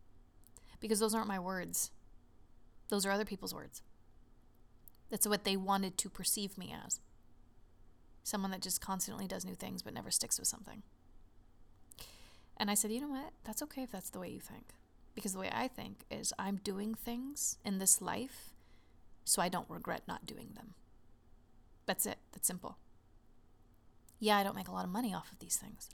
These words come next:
I actually don't make money off of half the hobbies that anybody fucking does. You gotta think about that. Like, it's a hobby. It helps you, right, in this life. If you don't surround yourself with people that have hobbies, oh my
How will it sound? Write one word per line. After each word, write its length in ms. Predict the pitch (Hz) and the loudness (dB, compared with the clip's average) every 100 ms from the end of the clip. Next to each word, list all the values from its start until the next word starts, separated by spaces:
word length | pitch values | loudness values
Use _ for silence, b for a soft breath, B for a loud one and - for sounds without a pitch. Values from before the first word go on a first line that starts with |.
| - | -2
I 60 | |
actually 240 | 262 - 247 | 0 0 -2
don't 200 | - 233 | -2 2
make 180 | 240 | 2
money 220 | 220 233 233 | 4 2 2
off 140 | 220 | 0
of 80 | 220 | -4
half 180 | 226 - | -4 -2
the 100 | 202 | -2
hobbies 460 | - 220 233 226 | 4 6 8 6
that 180 | 226 - | 4 4
anybody 280 | 294 330 180 | 2 0 -2
fucking 320 | - 165 170 | -2 -6 -6
does. 200 | - - B B B | -6 -6 B B B
You 140 | - 277 | 4 6
gotta 180 | 349 | 4
think 220 | 381 381 403 | 4 2 2
about 220 | - - | -2 -6
that. 160 | - - | -8 -2
Like, 220 | 220 214 - | 2 2 6
it's 140 | 226 | 6
a 60 | 262 | 6
hobby. 420 | - 302 - - - | 6 2 2 -2 -2
It 260 | 214 - - | -4 -4 4
helps 380 | 247 302 - | 6 6 6
you, 200 | - - - - | 4 2 -4 0
right, 260 | 196 247 - | 0 0 -2
in 120 | 214 | 2
this 160 | 208 - | 2 2
life. 220 | 254 - B B B B B | 0 -4 B B B B B
If 100 | 214 | 2
you 80 | 247 | 4
don't 140 | 302 | 6
surround 260 | - 269 240 | 6 6 4
yourself 380 | 226 202 196 190 | 2 4 4 2
with 120 | 202 | -2
people 200 | 202 190 | -2 0
that 120 | 180 | 0
have 180 | - 196 | 2 2
hobbies, 420 | - 220 226 233 - | 4 4 2 0 4
oh 80 | 247 | 6
my 220 | 262 | 6